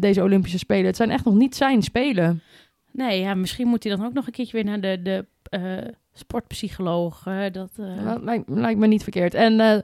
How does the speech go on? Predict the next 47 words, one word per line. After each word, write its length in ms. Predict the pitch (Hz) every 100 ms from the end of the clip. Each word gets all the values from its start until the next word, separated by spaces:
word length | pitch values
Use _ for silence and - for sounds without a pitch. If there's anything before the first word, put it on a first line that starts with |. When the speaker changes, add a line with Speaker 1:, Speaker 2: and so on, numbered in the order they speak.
| _ _ _ -
Speaker 1:
ja, 140 | 196
we 60 | 208
kunnen 180 | 233
het 20 | 220
ook 60 | 220
nog 80 | 220
heel 120 | 214
even 200 | 214 202
hebben 200 | 196 196
over 200 | 185 185
de 100 | 185
vijfhonderd 500 | 170 202 214 214 214
mannen, 480 | 196 202 208 202 202
eh, 240 | 220 214 214
vijfhonderd 420 | - 226 226 214
meter 260 | 208 214 208
van 160 | 208 202
<laughs> 40 | 208
bij 100 | 247
de 80 | 214
mannen. 400 | 202 202 202 190 - - - _
Maar 140 | - 180
dat 140 | 185
was 160 | 175 170
ook 180 | 175 160
echt 240 | 165 -
een 100 | 170
deceptie. 680 | 170 - 160 - 160 165 156
Iedereen 380 | 196 190 185 180
die 100 | 180
er 120 | 175
al 140 | 165
uit 180 | 170 170
lag 160 | 170 156
in 100 | 165
de 120 | 165
heats. 480 | 165 185 247 - - _ _ _ _ _ 269 _ _ _
Ehm, 520 | - 175 175 175 175 170
ik 80 | -
denk 100 | 180
dat 100 | 170
dat 120 | 170
heel 160 | 170 180
goed 200 | 180 180
was 220 | 175 180
dat, 260 | 185 180 -
eh, 220 | 196 185